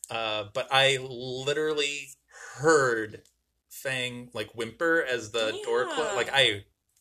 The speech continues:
Speaker 1: felt that and I
Speaker 2: I
Speaker 1: heard
Speaker 2: know.
Speaker 1: it. Um, that partner, that duo sh-, is for real.
Speaker 2: Yeah.
Speaker 1: That's, uh, that's a partnership.
Speaker 2: Yeah. Side tangent.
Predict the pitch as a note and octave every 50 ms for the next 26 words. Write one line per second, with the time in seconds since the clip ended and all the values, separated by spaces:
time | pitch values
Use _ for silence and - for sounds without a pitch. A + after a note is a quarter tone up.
0 | _ _ _ C#3 A#2+ A#2 A2 A2 - - - - A2 G#2 G2 F#2+ - G#2 G#2 G2+
1 | - G#2 G#2+ G2+ - - - A3+ A3+ A3 G#3+ G#3 G3+ G3+ G3 - G#2 - - -
2 | _ _ _ _ _ - - _ A2+ A2 A#2 A2+ A2+ G#2+ G#2+ G#2 G#2 G2+ G2 G2
3 | F#2+ - _ _ _ _ _ _ _ _ _ _ _ - C3 A#2+ A#2+ _ _ -
4 | - A2+ - - A2+ A#2 - - A2+ A2+ A2 A2+ A2+ G#2+ A2+ A2+ - A#2+ A#2+ A2
5 | A2 G#2+ G#2+ - - - _ B2+ A#2 G#2 G#2 G2 - - - _ - - G#2+ G#2
6 | G2+ F#2 F#2+ - _ _ _ - - G2 F#2+ F2+ F2 G#2 G#2 G2+ - - - G#2+
7 | G2+ G2 G2 G2+ G2+ - _ _ _ _ _ _ G#2+ G2+ - - - G#2+ G2+ G2+
8 | G2 - - F2+ - _ _ _ _ - _ _ _ _ G3 F#3+ G3 F#3+ G3 G3+
9 | G#3 _ - - - - G#3+ G#3+ G#3 G#3+ G#3+ G#3 F#3+ F#3 F3+ F#3 F#3+ F#3 F3+ F3+
10 | -